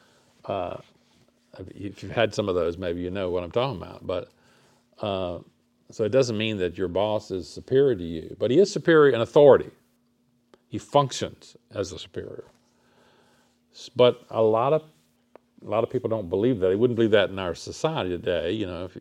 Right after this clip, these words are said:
if, if I, if I tried to teach this at University of Michigan, they would, they would have me up <laughs> on a cross somewhere, probably, you know. And, uh, and there are Christians who don't believe it either.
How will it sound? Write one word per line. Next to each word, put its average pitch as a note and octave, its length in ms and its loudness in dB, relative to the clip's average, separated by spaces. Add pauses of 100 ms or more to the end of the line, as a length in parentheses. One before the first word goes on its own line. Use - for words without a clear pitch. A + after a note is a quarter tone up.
(140)
if, F#2 400 -18 (100)
if G#2 120 -8
I, G#2 140 0 (200)
if - 120 -6
I G2+ 120 0 (500)
tried A2+ 160 2
to F#2 80 -6
teach G#2 300 -6
this G2 260 -4
at F2+ 140 -4 (280)
University G2 480 -6
of E2+ 60 -4
Michigan, G2 400 -6
they F2+ 140 -6
would, F2+ 200 -8 (1160)
they G2 140 -6
would F2+ 300 -8
have F#2+ 180 -6
me F#2+ 140 -8
up F#2 140 -4 (440)
<laughs> - 800 -12
on F#2 100 -8
a E2+ 40 -4
cross A#2 400 0
somewhere, E2+ 320 -8
probably, F2+ 440 -8
you G2 80 -10
know. F2+ 320 -12 (1080)
And, G#2 320 -4
uh, A2 260 4
and D#3 160 -2
there D3+ 100 6
are C#3+ 80 4
Christians C3 440 2
who G#2 80 -4
don't F#2 280 -4
believe F#2+ 260 0
it G2 80 -2
either. A2+ 300 0